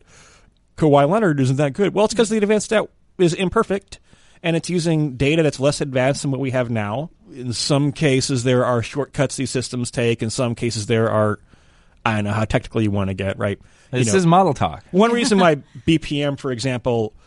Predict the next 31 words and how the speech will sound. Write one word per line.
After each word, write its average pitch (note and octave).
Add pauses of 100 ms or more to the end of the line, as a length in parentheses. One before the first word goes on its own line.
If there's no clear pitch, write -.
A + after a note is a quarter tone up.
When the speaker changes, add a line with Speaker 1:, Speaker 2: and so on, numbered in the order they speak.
(140)
Speaker 1:
so -
why F3
does F3+
box D3
score C#3+
plus B2+
minus A2+ (520)
overrate A#2
Russell A2
Westbrook? G2+ (160)
Well, B2+
one E3
reason D3+
why B2
is A2+
they A#2+
use A#2
a A2+
term B2 (440)
that's -
a A#2+
multiplicative C3
term D#3+
where C#3
they A#2+
basically A#2+
multiply A2 (560)
rebounds A#2+ (100)
and B2
assists A2+
together. B2